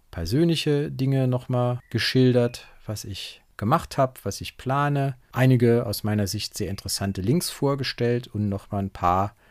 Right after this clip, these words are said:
spannende Ereignisse des Monats. Und ich würd mich freuen, wenn dir dieser Monatsrückblick gefallen hat. Vielleicht habe ich auch was vergessen, dann schreib mir gerne. Ansonsten werde ich das gerne im nächsten Monat wieder machen.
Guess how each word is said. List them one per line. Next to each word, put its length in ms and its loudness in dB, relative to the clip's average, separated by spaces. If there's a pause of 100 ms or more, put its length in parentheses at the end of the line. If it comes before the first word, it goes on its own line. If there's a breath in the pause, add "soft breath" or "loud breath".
(140 soft breath)
spannende 460 4
Ereignisse 600 0
des 220 -2
Monats. 640 0
Und 100 -4
ich 160 -8
würd 160 -8
mich 180 -6
freuen, 500 4 (280)
wenn 220 0
dir 100 4
dieser 260 0
Monatsrückblick 760 0
gefallen 520 2
hat. 280 2 (240)
Vielleicht 240 -2
habe 140 6
ich 60 4
auch 80 -4
was 140 -2
vergessen, 600 0
dann 160 -2
schreib 380 -2
mir 100 0
gerne. 540 2
Ansonsten 680 -2 (160 soft breath)
werde 160 0
ich 80 -6
das 220 -6
gerne 260 0
im 100 -4
nächsten 360 -4
Monat 340 -4
wieder 180 -4
machen. 320 -10